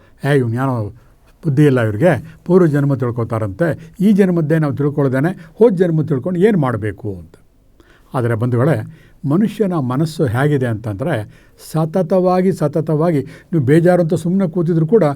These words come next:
ಮನಸ್ಸು ಸುಮ್ನಿರೋದಿಲ್ಲ. ಹೇಗೆ ಒಂದು ಆಂಜನೇಯ ಒಂದು ಕಪಿ ಅಂತ ಹೇಳ್ತೀವಲ್ಲ, ಅದು ಹೇಗಿರುತ್ತೆ? ಒಂದು ಮಂಗಕ್ಕೆ ಹೆಂಡವನ್ನು ಕುಡಿಸಿ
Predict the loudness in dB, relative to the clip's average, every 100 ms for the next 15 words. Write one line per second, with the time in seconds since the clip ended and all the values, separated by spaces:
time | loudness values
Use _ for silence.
0 | -6 -8 -2 0 0 -2 -4 -4 -2 -2
1 | -2 -2 -4 -8 -12 _ _ _ _ _
2 | _ 0 2 2 2 2 0 0 0 0
3 | -2 -4 -2 0 0 0 -2 -2 -2 0
4 | -2 -6 -12 -14 -4 2 2 4 2 0
5 | -4 -6 -12 -16 -6 -2 0 0 0 -4
6 | -16 _ -8 -2 2 2 2 0 -2 -4
7 | -10 -16 -20 -8 -2 2 4 4 4 2
8 | 2 0 -2 -4 -4 -6